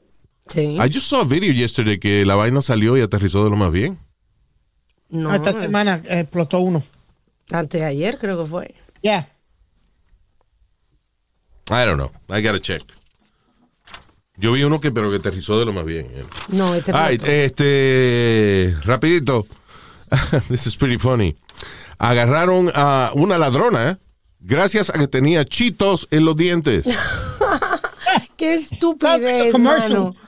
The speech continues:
Speaker 3: Like a T V commercial. <laughs>
Speaker 1: Explícame.
Speaker 2: Una mujer de nombre Sharon Carr fue arrestada por first degree burglary, por robo en primer grado,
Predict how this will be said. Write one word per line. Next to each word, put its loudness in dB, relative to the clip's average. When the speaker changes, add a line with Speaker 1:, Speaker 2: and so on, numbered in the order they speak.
Speaker 3:
Like 0
a 0
T 2
V 4
commercial. 2
<laughs> 0
Speaker 1:
Explícame. -2
Speaker 2:
Una 2
mujer 2
de 2
nombre 2
Sharon 0
Carr 2
fue 0
arrestada 2
por 2
first 0
degree 2
burglary, 2
por 0
robo 2
en 0
primer -2
grado, 2